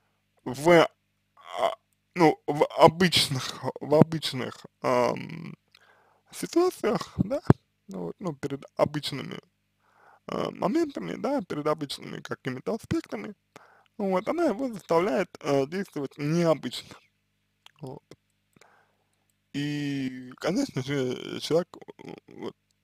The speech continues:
оказывается там под, ну, э, давлением, да, оказывается перед стрессом, э, вот, причем абсолютно необоснованно, абсолютно,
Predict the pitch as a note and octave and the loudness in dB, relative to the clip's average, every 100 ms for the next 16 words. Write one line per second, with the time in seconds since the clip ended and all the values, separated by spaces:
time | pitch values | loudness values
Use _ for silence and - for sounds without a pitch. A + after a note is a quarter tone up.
0 | _ _ C3+ - C3+ B2 A#2 G#2+ - - | _ _ 0 6 6 6 0 -8 -10 -18
1 | _ - _ - C3 - D3 _ - _ | _ -20 _ -8 -6 -8 -18 _ -20 _
2 | C#3 B2+ - - _ C3+ D3+ B2 - _ | -4 -4 -6 -20 _ -16 -8 -8 -8 _
3 | _ _ _ _ _ _ _ _ _ - | _ _ _ _ _ _ _ _ _ -4
4 | B2 A#2+ - G1+ G1+ - - C3 F3+ D#4 | -2 0 -2 -4 -6 -8 0 2 2 0
5 | C4 G3+ F3 - - - G3 G3+ - - | 0 -4 -10 -20 -8 -2 0 -2 -8 -18
6 | _ - _ C#3+ - B2+ - G#2+ C#3 - | _ -20 _ 0 4 4 2 -10 -14 -18
7 | - A#2+ A2 - - _ F3+ A3+ A#3 G#3 | -10 -8 -8 -12 -20 _ -4 -4 -4 -10
8 | F#3+ - - - - - - _ - D#3+ | -12 -18 -20 -20 -20 -20 -20 _ -4 2
9 | D#3 D3+ D3+ D3 D3+ D3+ C#3 - - - | 4 4 2 0 0 0 0 -4 -12 -2
10 | C3+ B2+ _ - - C#3+ C#3+ C#3+ B2+ A#2+ | -2 -2 _ -4 0 2 2 0 -2 -2
11 | A#2 A2 G#2+ - D#3+ F#3+ G3 E3 C3 A#2+ | 0 0 -4 -2 -2 0 -2 -4 -6 -6
12 | - B2 A#2 - | -4 -4 -4 -10